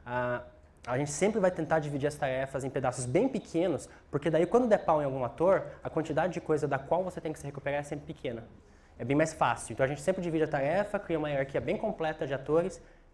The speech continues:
e beleza, fica mais fácil de se recuperar. A gente tem uma, um recurso legal do Aka,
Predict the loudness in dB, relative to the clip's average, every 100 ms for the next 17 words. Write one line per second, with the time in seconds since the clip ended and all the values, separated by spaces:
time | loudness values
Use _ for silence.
0 | -4 -2 -4 -8 -20 -20 -20 -20 -20 -4
1 | 2 2 2 0 -4 -4 -2 -2 -2 -2
2 | -4 -2 -4 -4 -2 -2 -2 -10 -20 -20
3 | -20 -4 2 2 4 2 4 4 4 2
4 | 2 2 0 0 -2 2 4 4 2 2
5 | 0 -2 -6